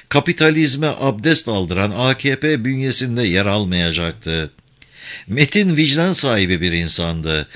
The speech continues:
Zenginlerin sofrası yerine yoksullarla birlikte olmayı tercih ederdi. On yedi yaşında Fatih Akıncılar Derneği'nin başkanı olan Metin'i üç yıl içinde Türkiye'deki İslamcı gençliğin efsanevi lideri yapan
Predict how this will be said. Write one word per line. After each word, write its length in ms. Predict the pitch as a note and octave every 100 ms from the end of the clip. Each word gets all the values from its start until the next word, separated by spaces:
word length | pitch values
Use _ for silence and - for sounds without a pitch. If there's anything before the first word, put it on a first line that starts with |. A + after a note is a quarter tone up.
| - -
Zenginlerin 680 | E2+ C#3 D3+ E3 D#3+ E3+ F3
sofrası 560 | - C#3+ C#3+ D3 -
yerine 360 | D3+ E2+ E2 G2+
yoksullarla 840 | A2+ B2 - C#3+ C3 D#3 D3+ D3
birlikte 400 | C#3+ C3+ C3+ D3
olmayı 380 | C3+ A#2 A#2+ B2
tercih 520 | G2 F#2+ D#2 G2 F2
ederdi. 640 | D#2+ E2 D#2+ D2+ D#2 D#2+ - - - - - -
On 180 | C#3+ G#3+
yedi 280 | F#3 G#2 E2
yaşında 500 | E2 D#2+ E2+ E2+ G2+
Fatih 480 | - D3 D3+ D#3 B2
Akıncılar 580 | C#3 C#3+ C3 C3+ C#3+
Derneği'nin 560 | A2 G#2+ E2+ F2+ F#2 F#2+
başkanı 380 | A2 - A#2 C3+
olan 280 | G2 F2 F2
Metin'i 540 | F2+ - F2 F2 G2+ - - -
üç 320 | F3+ F3+ -
yıl 120 | E3
içinde 440 | D3+ D3 D3 C#3+
Türkiye'deki 600 | C#3 D#3+ C3+ C#3+ C3+ C3+
İslamcı 580 | C3+ A#2 - B2 A2+ A2
gençliğin 520 | A2+ F#2+ F2 E2+ G2
efsanevi 840 | F2+ B2+ A2+ - B2+ A#2 B2 C#3 B2
lideri 420 | A#2 A2+ G2+ G#2
yapan 400 | B2 F2+ G2 G2+